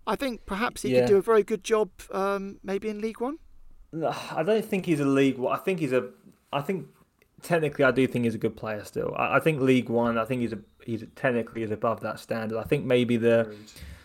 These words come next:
Speaker 2: I think maybe the,
Speaker 3: It's the
Speaker 2: maybe
Speaker 3: off the
Speaker 2: the
Speaker 3: ball stuff and
Speaker 2: components
Speaker 3: the
Speaker 2: that make a good
Speaker 3: physicality.
Speaker 2: Yeah, I think maybe the components which were needed in our team. I think, uh, for me, I think what the biggest part of Navarro, Navarro is, is that he doesn't,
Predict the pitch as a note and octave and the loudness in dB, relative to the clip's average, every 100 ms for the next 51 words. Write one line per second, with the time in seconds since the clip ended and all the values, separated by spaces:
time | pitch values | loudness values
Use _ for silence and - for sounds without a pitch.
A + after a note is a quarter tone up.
0 | _ _ - C3+ D#3+ C#3+ C#3 C3 B2+ B2 | _ _ -2 0 4 6 6 6 8 8
1 | B2 - - - - - - - - - | 6 4 -6 -20 -20 -20 -20 -20 -20 -20
2 | - - - - D#3 E3+ D3 C3+ B2+ C#3 | -20 -16 -8 0 2 2 0 2 4 4
3 | - B2+ C#3 B2+ B2+ B2+ B2+ B2 B2 C3 | 2 4 4 4 2 0 4 4 4 2
4 | C#3 A#2 - G2+ - _ _ _ _ _ | -2 -4 -8 -18 -20 _ _ _ _ _
5 | _ F#3 F3+ D#3 C3 A#2+ C#3+ C#3 F3 E3 | _ 4 8 8 6 4 2 2 2 2
6 | D#3 C#3 B2+ - C#3 B2 A#2+ B2+ A#2+ A#2+ | 2 2 -2 2 2 2 0 -4 -2 0
7 | A#2 B2 A#2+ A2+ A#2 A2+ - C3 - - | 0 -2 -2 -2 -2 -4 -4 -2 -2 0
8 | D#3 C#3+ - - - _ - - D3+ D3+ | 0 -2 -10 -18 -20 _ -16 -6 0 4
9 | E3 D3+ D#3 C3+ B2 A2+ B2 A#2 - A2+ | 6 4 2 0 -4 2 2 2 -2 -2
10 | A2+ G#2 A2+ G#2+ A2 A2 G2+ - A2+ A2+ | -2 -2 -4 -2 0 0 -2 -6 -6 0
11 | A#2 A2 G#2 G#2 G#2 G2+ G#2+ G#2 B2+ A#2+ | 2 2 2 -2 -4 -2 -2 0 2 2
12 | B2 A#2 | 0 -4